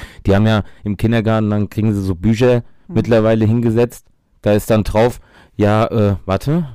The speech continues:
Speaker 1: ich guck grad mal kurz auf dem Handy, ich hab das hier.
Speaker 2: Kindergartenbücher?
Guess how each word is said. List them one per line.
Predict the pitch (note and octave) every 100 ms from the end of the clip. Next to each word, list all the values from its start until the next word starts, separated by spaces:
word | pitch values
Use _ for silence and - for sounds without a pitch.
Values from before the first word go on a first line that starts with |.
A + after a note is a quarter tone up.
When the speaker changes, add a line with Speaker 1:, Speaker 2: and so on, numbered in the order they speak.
| -
Speaker 1:
ich | -
guck | -
grad | - A#2
mal | A#2
kurz | - G#2 F#2
auf | E2+
dem | E2+
Handy, | G#2+ C#3+
ich | A2 -
hab | -
das | B2+
hier. | C3+ D3 D3 - _ _ D#2+ D#2+ F2+ G2 E2 -
Speaker 2:
Kindergartenbücher? | - F3+ C#4 C4 D#3 D3 - D3 C#3+ C#3+ -